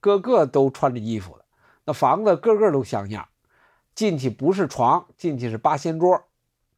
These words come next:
这是共产党干的事儿。呃，我说的意思就是，一切他是，他跟他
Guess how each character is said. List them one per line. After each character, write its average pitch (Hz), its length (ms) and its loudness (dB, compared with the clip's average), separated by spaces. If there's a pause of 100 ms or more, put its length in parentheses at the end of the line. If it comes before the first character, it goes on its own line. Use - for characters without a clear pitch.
(880)
这 143 80 -2
是 143 80 4
共 143 180 -2
产 143 140 -2
党 - 240 -6
干 101 240 -4
的 - 60 -20
事 - 140 -18
儿。 - 100 -20 (840)
呃， 135 280 2 (120)
我 131 120 2
说 190 220 2
的 226 60 0
意 208 200 0
思 117 140 -6
就 113 180 -4
是， 104 240 -10 (460)
一 165 220 0
切 185 200 2
他 175 160 2
是， 185 300 0
他 190 160 2
跟 202 240 -2
他 196 240 2